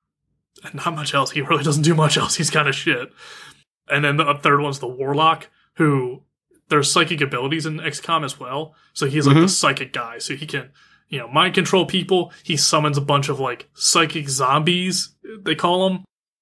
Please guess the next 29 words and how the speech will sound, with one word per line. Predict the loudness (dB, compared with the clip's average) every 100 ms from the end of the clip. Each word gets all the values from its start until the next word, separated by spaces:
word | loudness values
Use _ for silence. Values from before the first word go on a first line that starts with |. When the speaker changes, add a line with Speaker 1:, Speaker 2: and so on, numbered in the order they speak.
| 0
Speaker 1:
Um, | 4 4 4 -2 -12
he | -4 -2
can, | -2
like, | -6 -14 -14 -4
uh, | -4 -4 -10 -12 0
put | 2
up | 4
a | 2
psychic, | 2 2 2 -2 -4
like, | -6 -6
minefield | -4 -2 0 0 0
around | 2 0 0
him | -2
so |
he | -4
can't | -4 -4
take | -6 -8
damage | -6 -6 -2
for | 0
one | 2 2
turn, | 2 2
but | 0 0
he |
also | 0 -2
can't | -4 -6 -6
attack | -6 -6
for | -6 -10
one | -6
turn. | -6